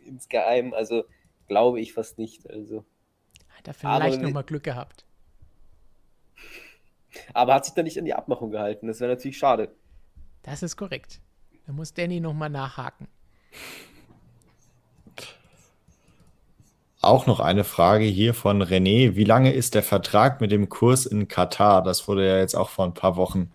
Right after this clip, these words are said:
Speaker 3: veröffentlicht.
Speaker 1: Ab zweitausenddreiundzwanzig, nächstes Jahr sind sie nicht im Rennkalender, dieses Jahr schon, aber ab zweitausenddreiundzwanzig hat man einen zehn-Jahres-Vertrag.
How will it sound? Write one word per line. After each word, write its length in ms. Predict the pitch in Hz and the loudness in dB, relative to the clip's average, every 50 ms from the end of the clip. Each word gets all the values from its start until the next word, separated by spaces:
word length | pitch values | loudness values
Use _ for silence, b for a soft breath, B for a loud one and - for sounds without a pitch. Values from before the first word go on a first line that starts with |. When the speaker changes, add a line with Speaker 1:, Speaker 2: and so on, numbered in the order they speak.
| B B B B B B | B B B B B B
Speaker 3:
veröffentlicht. 920 | - - 113 117 87 95 98 92 104 95 87 92 92 85 - - - - _ _ _ - - _ - _ _ _ - - | -4 2 2 2 4 2 0 0 0 0 2 0 0 0 -2 -8 -14 -18 _ _ _ -20 -20 _ -20 _ _ _ -6 -4
Speaker 1:
Ab 240 | 147 139 - - - _ | -4 -4 -4 -10 -16 _
zweitausenddreiundzwanzig, 1080 | - - 143 156 165 156 160 160 - - - - 127 135 156 156 - 165 147 139 - | 0 2 4 4 4 2 -2 -8 -12 -10 -2 2 2 4 2 2 0 -2 -4 -2 -6
nächstes 220 | 147 147 - 147 - | -12 -12 -12 -10 -10
Jahr 80 | 151 | -10
sind 140 | 139 147 143 | -8 -8 -10
sie 100 | - 143 | -8 -6
nicht 300 | 139 147 160 180 180 - | -4 -4 -4 -4 -6 -8
im 100 | - 151 | -8 -4
Rennkalender, 540 | 143 151 156 156 165 165 151 151 156 147 139 | -2 -2 -2 -2 -2 -2 -2 0 -2 -2 -6
dieses 220 | 131 131 127 123 | -8 -10 -10 -6
Jahr 100 | 127 127 | -6 -6
schon, 320 | - - - 139 151 160 - | -6 -2 -2 -2 -2 -2 -4
aber 240 | - 123 135 - | -6 -4 -4 -2
ab 180 | - 139 - _ | -4 -4 -8 _
zweitausenddreiundzwanzig 800 | - 139 131 127 127 - 127 127 135 131 - 135 120 113 113 131 | -8 -8 -8 -8 -4 -2 0 0 0 -2 -6 -8 -10 -8 -6 -6
hat 160 | 117 - - | -6 -4 -4
man 100 | 123 113 | -8 -8
einen 240 | 113 117 113 107 - | -6 -8 -8 -10 -12
zehn-Jahres-Vertrag. 1040 | - - 123 120 117 110 107 110 110 110 - - 110 - - - 98 90 90 - | -10 -8 -6 -4 -2 0 0 0 0 -2 -6 -10 -14 -14 -6 -4 -4 -4 -4 -6